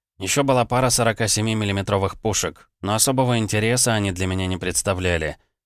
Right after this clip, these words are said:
Помимо пушек был солидный запас боеприпасов. Мне чем-то нужно было вооружать свои будущие вспомогательные крейсера, и это то, что нужно. Продолжать разоружать Отрок не хотелось. С одного Такао вооружения хватит, чтобы снарядить два вспомогательных крейсера,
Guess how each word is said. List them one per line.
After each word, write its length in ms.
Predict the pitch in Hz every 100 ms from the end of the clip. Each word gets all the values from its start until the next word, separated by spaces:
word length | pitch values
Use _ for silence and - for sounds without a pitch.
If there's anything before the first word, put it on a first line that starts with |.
| _
Помимо 360 | - 123 143 135
пушек 340 | 156 160 143
был 200 | 120 127
солидный 440 | 120 123 123 120 120
запас 340 | 107 - 107
боеприпасов. 840 | 98 101 95 92 92 80 - 78 - _ _ _
Мне 300 | 92 107 107
чем-то 340 | 101 104 98 98
нужно 300 | 101 92 98
было 240 | 98 98
вооружать 640 | 95 95 95 87 107 107
свои 260 | - 90 87
будущие 540 | 85 90 85 - 87
вспомогательные 880 | 85 - 87 85 87 87 90 87 87
крейсера, 640 | 90 87 - 82 85 95 - _ _ -
и 60 |
это 240 | 92 85 78
то, 140 | 80
что 220 | - 82
нужно. 460 | 87 92 82 73 - _ _ _ _ -
Продолжать 520 | 113 117 120 127 143
разоружать 640 | 127 117 117 113 117 120 -
Отрок 340 | 110 107 107 -
не 120 | 101
хотелось. 640 | 104 92 110 95 80 - _ _ _ -
С 80 |
одного 320 | 113 120 131 147
Такао 440 | 135 - 131 135
вооружения 680 | 123 117 113 107 117 113 101
хватит, 340 | 107 113 101
чтобы 280 | - 98 90
снарядить 560 | - 95 95 92 107 87
два 200 | 92 90
вспомогательных 800 | - 92 90 92 87 92 90 -
крейсера, 520 | 92 90 - 87